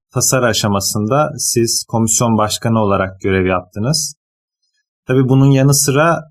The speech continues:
ona yakın kanun hazırlık çalışmasının komisyonlarında üye ve başkan olarak da, e, görevleriniz var. Ben hukuk muhakemeleri kanunu merak ediyorum. O bizim hep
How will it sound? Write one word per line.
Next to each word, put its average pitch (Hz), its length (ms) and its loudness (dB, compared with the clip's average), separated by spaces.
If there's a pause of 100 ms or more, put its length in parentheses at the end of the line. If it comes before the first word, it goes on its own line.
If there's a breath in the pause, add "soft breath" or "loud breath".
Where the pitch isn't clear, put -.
(140)
ona 131 280 2
yakın 131 440 2
kanun 127 440 0
hazırlık 120 380 0
çalışmasının 117 720 0
komisyonlarında 120 1160 0 (440)
üye 131 380 2
ve 123 200 0
başkan 123 340 0
olarak 98 460 0
da, 95 300 -4 (120)
e, 101 120 0
görevleriniz 95 760 0
var. 143 360 -2 (840)
Ben 170 120 2
hukuk 170 300 2
muhakemeleri 165 600 2
kanunu 151 600 2
merak 107 420 -2
ediyorum. 104 560 -2
O 135 240 0
bizim 143 320 2
hep 175 200 2